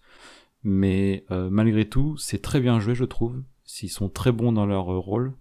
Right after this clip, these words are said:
Et il y a aucun, euh, comédien de doublage qui est en retrait par rapport à l'autre. Donc, euh, bon, vous aurez le, l'occasion d'en écouter d'autres à peu près, euh, après. Les personnages sont aussi faits à partir de photographies animées.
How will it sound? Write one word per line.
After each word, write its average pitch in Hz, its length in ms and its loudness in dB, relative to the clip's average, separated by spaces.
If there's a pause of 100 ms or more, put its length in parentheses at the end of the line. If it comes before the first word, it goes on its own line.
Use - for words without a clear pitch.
(440)
Et 101 40 -2
il 92 80 0
y 95 80 4
a 92 240 2
aucun, 131 680 4
euh, 98 360 0 (600)
comédien 120 320 4
de 110 60 2
doublage 113 340 2
qui - 80 -4
est - 20 0
en 98 80 0
retrait 101 280 -2
par 95 120 -2
rapport 90 280 -4
à - 20 -6
l'autre. 90 300 -10
Donc, 87 280 -8
euh, 90 60 -6
bon, 85 220 -8
vous 85 200 -10
aurez 85 200 -8
le, 82 200 -10 (520)
l'occasion 90 260 0
d'en 95 160 2
écouter 95 300 -4
d'autres 98 240 -2
à 92 40 -6
peu 87 80 -6
près, 127 220 -4
euh, 98 180 -4
après. 131 320 -4 (520)
Les 120 520 2 (100)
personnages 160 440 0
sont 123 140 2
aussi 127 240 -2
faits 165 160 0
à - 20 2
partir 139 220 0
de 127 60 0
photographies 127 600 0
animées. 120 380 2